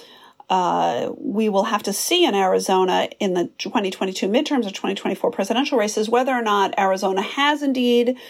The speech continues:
turned purple and blue, or whether or not with, you know, the Senator Mark Kelly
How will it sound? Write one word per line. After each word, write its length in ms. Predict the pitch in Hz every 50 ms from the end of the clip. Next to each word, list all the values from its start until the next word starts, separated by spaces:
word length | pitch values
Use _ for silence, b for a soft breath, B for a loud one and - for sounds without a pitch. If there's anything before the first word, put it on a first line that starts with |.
| B B B B B B B B
turned 260 | - - 254 220 214 214
purple 320 | - 240 233 - 226 214
and 140 | 208 208 196
blue, 280 | 208 208 202 196 196
or 340 | 190 - - 214 214 208 202
whether 340 | 185 208 202 202 202 196 190
or 60 | 190
not 420 | 190 190 196 190 190 190 - - -
with, 160 | 190 180 -
you 100 | - 185
know, 240 | 175 160 160 - -
the 100 | - 190
Senator 440 | 196 - 247 233 226 214 202 202 196
Mark 200 | 196 190 190 -
Kelly 500 | - - 294 262 247 233 226 226 233 240